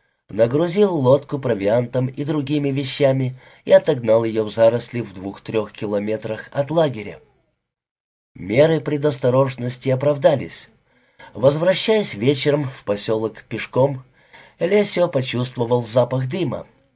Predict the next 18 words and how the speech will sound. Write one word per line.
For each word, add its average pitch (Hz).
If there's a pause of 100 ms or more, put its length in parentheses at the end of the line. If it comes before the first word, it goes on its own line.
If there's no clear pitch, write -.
(340)
Постройки 131
горели 135
ярким 104
пламенем. 110 (540)
Спасать 202
их 139
было 156
поздно, 131 (440)
и 196
он 202
предпочёл 135
отсидеться 131
до 143
утра 92
в 92
лесу. 139 (1120)
Скорее 170
всего, 151